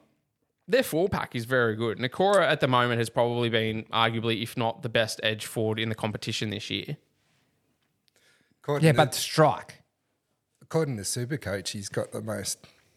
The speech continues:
Speaker 2: point average.
Speaker 1: But, like, take that aside. He, his line running has been very good. His, um, pressure around the, the, the line to get a repeat set or, or to score a try from a kick, very good.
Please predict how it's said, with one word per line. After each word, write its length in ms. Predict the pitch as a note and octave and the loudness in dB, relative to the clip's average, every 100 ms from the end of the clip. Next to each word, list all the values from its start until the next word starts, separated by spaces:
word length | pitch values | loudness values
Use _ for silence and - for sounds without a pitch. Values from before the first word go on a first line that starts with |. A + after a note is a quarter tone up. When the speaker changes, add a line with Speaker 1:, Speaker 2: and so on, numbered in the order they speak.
| _ _ | _ _
Speaker 2:
point 300 | - A2 G2+ | -10 -8 -4
average. 540 | G#2 G2+ F#2 G#2+ - - _ _ | -6 -6 -10 -12 -18 -20 _ _
Speaker 1:
But, 160 | G#3 G#3+ | 4 4
like, 380 | G#3+ E3 - - | 4 2 -2 -4
take 240 | A3 G#3 | 0 2
that 100 | D3 | 0
aside. 240 | A2+ D#3+ D#3 | 0 0 0
He, 120 | G3+ | 0
his 220 | G3 G3+ | -2 -2
line 380 | C#3+ B2+ D3 D3+ | 0 2 4 4
running 280 | D3 C#3+ C3+ | 2 2 0
has 120 | B2+ | 0
been 160 | B2 B2+ | 0 0
very 220 | B2+ B2+ A#2+ | 2 2 2
good. 300 | C3 B2 B2+ - - _ _ | 0 0 -2 -12 -20 _ _
His, 480 | B2+ A#2+ A2+ G#2 | 0 0 0 -4
um, 600 | - A#2 A2 G#2+ G#2+ G#2+ - _ - | -2 0 0 -2 -4 -8 -14 _ -2
pressure 680 | C3+ A#2+ C3 A2+ G#2+ A2 - | 0 2 2 2 4 0 0
around 360 | A2+ A2+ A2+ A2+ | 2 2 2 0
the, 140 | A2+ | 0
the, 380 | A2 A2 A2 G#2 - | 0 0 0 -4 -6
the 100 | - | -4
line 360 | A2 A2 A2 A2 | 0 0 0 -2
to 260 | - A2+ G#2+ A#2+ | -2 -4 -4 -4
get 120 | A#2+ | -2
a 20 | G#2+ | -2
repeat 380 | G#2 - A2 - | -4 -6 -8 -6
set 300 | - A2+ A2 | 0 0 0
or, 220 | A2+ A2 G#2+ | -2 -2 -4
or 60 | |
to 100 | - | -6
score 240 | A#2 - A2+ | -6 -2 -2
a 40 | |
try 180 | A2 A2+ | 2 0
from 160 | A2 A2+ | 0 -6
a 20 | |
kick, 220 | - A#2 - - _ | -4 -6 -8 -20 _
very 340 | C3 A#2+ A2+ G#2+ | 0 4 4 4
good. 280 | G#2+ A2 | 2 0